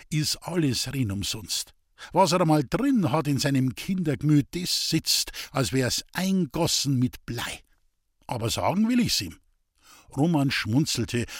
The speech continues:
als er zum Gruß das Hütl abnahm. "Und gelten Sie, Herr Pfarrer,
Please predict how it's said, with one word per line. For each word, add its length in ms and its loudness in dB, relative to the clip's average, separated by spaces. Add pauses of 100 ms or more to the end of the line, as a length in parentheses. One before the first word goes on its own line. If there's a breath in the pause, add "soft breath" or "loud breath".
(100)
als 200 -2
er 80 0
zum 260 0
Gruß 360 -4
das 260 -4
Hütl 240 -8
abnahm. 440 -12 (440 loud breath)
"Und 180 2
gelten 360 2
Sie, 100 2
Herr 80 -2
Pfarrer, 340 2